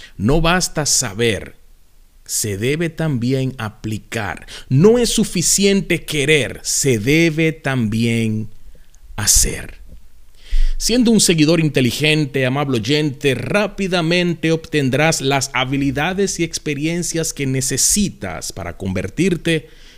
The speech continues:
en un gran líder por cuenta propia. Entérate, eh, comienza a enfocarte, comienza a leer, comienza a indagar, comienza a investigar.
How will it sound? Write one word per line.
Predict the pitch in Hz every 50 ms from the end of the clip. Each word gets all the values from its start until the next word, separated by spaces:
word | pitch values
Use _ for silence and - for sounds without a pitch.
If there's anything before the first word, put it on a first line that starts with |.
| - -
en | - 160 120 123
un | 139 143 131
gran | 113 123 127 135 131 117 113
líder | 117 104 85 76 82 80 - - - - - - - -
por | - 92 90 -
cuenta | - 90 82 82 82 - 95 87
propia. | - - 92 90 - - - - - - - - - - - - - - - - - - - -
Entérate, | - 101 104 - - - 139 151 143 113 92 78 - - 73 - - - - - - -
eh, | - - - - -
comienza | - 101 95 101 123 143 151 139 -
a | 139 131
enfocarte, | 123 - - 110 - - - 151 147 131 110 101 95 104 95
comienza | - 107 107 127 143 156 151 147 - - 123
a | 123
leer, | 113 110 110 123 143 147 139 127 107 101 - -
comienza | - 113 110 127 147 156 143 - -
a | 131
indagar, | 127 120 107 110 104 110 135 139 135 120 110 - -
comienza | - 113 123 151 165 165 165 151 - 147
a |
investigar. | 139 127 110 120 113 - - 117 101 110 131 135 123 110